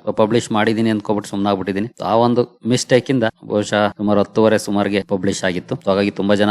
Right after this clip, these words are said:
ನೋಡಿಲ್ಲ ಅಂದ್ಕೊಳ್ತೀನಿ ಆ ವಿಡಿಯೋನ. ಆ ವಿಡಿಯೋದಲ್ಲಿ ಮೆನ್ಷನ್ ಮಾಡಿದ್ದೆ ಸಂಘಿ ಇಂಡಸ್ಟ್ರೀಸ್ ಹಾಗೂ ಅಂಬುಜಾ ಸಿಮೆಂಟ್ಸ್ ಬಗ್ಗೆ. ಅಂಬುಜಾ ಸಿಮೆಂಟ್ಸ್ ಅಲ್ಲಿ ಸಂಘಿ ಇಂಡಸ್ಟ್ರೀಸ್ ಮರ್ಜ್ ಆಗ್ತಾ ಇದೆ. So ರೇಷಿಯೋ ಅನೌನ್ಸ್ ಮಾಡಿತ್ತು ಕಂಪನಿ, ಶೇರ್ ಸ್ವಾಪ್ ರೇಷಿಯೋ. So ಅದ್ರಲ್ಲಿ ನೂರು ಷೇರುಗಳು ಸಂಘಿ ಇಂಡಸ್ಟ್ರೀಸ್ ಇದ್ರೆ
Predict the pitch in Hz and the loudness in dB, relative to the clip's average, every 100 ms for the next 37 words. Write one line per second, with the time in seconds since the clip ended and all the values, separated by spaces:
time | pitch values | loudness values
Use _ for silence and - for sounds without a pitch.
0 | 107 95 104 104 104 98 98 101 92 101 | 0 0 0 2 2 0 -2 -6 -4 -4
1 | 107 101 95 95 90 85 _ 117 113 117 | -4 -2 0 2 0 -4 _ 2 6 6
2 | 117 107 101 - 104 98 95 92 131 - | 4 0 0 0 0 0 -2 -4 -6 -4
3 | 104 104 101 101 - - 104 - - - | -2 0 0 0 -2 -4 -4 -4 -12 -6
4 | 104 120 - 117 117 113 104 - 107 107 | -2 -2 0 0 2 2 0 -4 -4 -4
5 | - 98 95 139 - 131 131 131 120 120 | -2 -4 -4 -6 -2 2 4 4 2 0
6 | 120 113 123 110 104 107 107 107 104 104 | 0 2 2 2 0 -2 0 0 0 -2
7 | - 110 - 98 101 104 107 - 101 98 | -4 -8 -6 -4 -2 2 0 2 -2 -2
8 | 123 107 95 120 - 139 131 117 113 117 | 0 0 4 2 4 4 4 2 0 0
9 | - 110 107 104 101 101 101 107 117 - | 0 -2 -2 -4 -2 -2 0 0 0 -2
10 | 107 - 107 98 101 101 - 110 _ 123 | -2 2 0 2 -2 0 0 -2 _ 2
11 | 127 123 117 110 127 131 123 120 113 113 | 4 4 0 2 4 2 2 2 4 4
12 | 113 - - 110 110 110 107 101 107 - | 2 0 -4 -2 0 2 0 -2 -6 -6
13 | 120 104 110 - _ | -2 -2 -2 -12 _